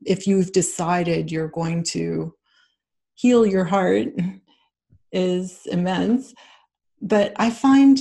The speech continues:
that, um, when I'm in a bit of a difficult place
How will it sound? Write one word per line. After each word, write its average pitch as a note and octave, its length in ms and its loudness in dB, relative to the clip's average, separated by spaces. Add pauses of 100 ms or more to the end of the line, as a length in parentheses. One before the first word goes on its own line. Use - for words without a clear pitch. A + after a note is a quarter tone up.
(100)
that, F#3+ 480 0 (180)
um, F3 500 -4
when F3 180 -4
I'm F3+ 260 -2
in E3+ 180 -4
a E3 400 -6 (540)
bit F3+ 100 -2
of E3+ 120 -6
a D#3+ 340 -6 (380)
difficult F#3 500 -8
place E3+ 480 -8